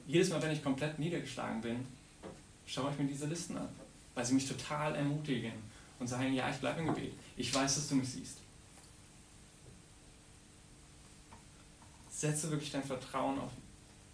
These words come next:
ihn und mach dir wirklich, wirklich bewusst,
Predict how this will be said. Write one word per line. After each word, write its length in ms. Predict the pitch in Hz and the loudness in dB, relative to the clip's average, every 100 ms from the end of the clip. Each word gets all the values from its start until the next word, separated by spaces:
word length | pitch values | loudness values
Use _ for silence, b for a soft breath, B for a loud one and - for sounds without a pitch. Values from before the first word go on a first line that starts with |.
| - | 2
ihn 160 | 127 120 | 4 6
und 160 | - | 4
mach 160 | 117 - | 0 -2
dir 140 | 135 117 - | -2 -4 0
wirklich, 560 | 147 - - 135 - - - | 2 0 -2 -6 -6 -10 -6
wirklich 540 | 120 143 147 147 147 | -4 -2 -2 -4 -6
bewusst, 460 | 147 127 117 - | -6 -2 -2 -4